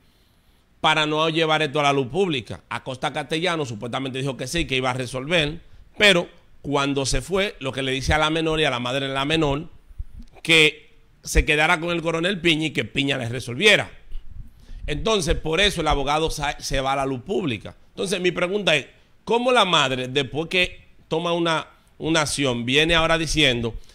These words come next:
que no, que el abogado la tiene, tiene tiempo chantajeándola, cuando el mismo abogado decía que tenían dos años de relaciones, Acosta Castellano y la menor? No estoy afirmando, <laughs> vuelvo y repito.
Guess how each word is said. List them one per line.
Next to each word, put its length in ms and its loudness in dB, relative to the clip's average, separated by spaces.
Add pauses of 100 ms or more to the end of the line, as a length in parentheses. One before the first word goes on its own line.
(140)
que 180 4
no, 260 4
que 100 0
el 80 2
abogado 500 0
la 180 0
tiene, 220 -2
tiene 360 -2
tiempo 460 -4
chantajeándola, 760 -2
cuando 600 0 (280)
el 140 4
mismo 220 0
abogado 640 2 (760)
decía 760 2 (320)
que 140 2
tenían 380 0
dos 180 -2
años 240 0
de 40 -2
relaciones, 560 -2
Acosta 340 -8
Castellano 460 -6
y 40 -6
la 100 -4
menor? 260 -4
No 140 -2
estoy 160 0
afirmando, 600 4
<laughs> 80 -2
vuelvo 160 0
y 40 0
repito. 520 -4